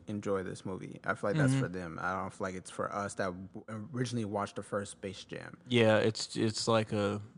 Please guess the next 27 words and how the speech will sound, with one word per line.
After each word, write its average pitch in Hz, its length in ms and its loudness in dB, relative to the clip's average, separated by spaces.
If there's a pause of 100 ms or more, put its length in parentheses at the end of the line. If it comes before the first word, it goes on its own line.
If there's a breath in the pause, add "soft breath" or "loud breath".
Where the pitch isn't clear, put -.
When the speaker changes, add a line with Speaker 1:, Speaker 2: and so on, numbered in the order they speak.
(160)
Speaker 2:
modernized 104 840 6
version, 98 360 0
I 95 120 0
guess 95 220 0
you 113 120 2
Speaker 1:
Yeah, 107 100 2
Speaker 2:
could - 80 0
say. - 140 0
Speaker 1:
and 156 60 8
on 165 80 6
top 190 240 6
of 160 120 0
that, 151 240 6
it's 131 500 -2 (640)
the, 139 280 8
those 147 280 6
cartoons, 151 600 2
we, 135 220 0 (120)
we 135 220 -2
watch 127 300 2
those 127 160 -4
cartoons. 131 520 -6
I - 100 2
feel 135 120 -4
like 123 180 2
they 127 200 2
don't 127 280 2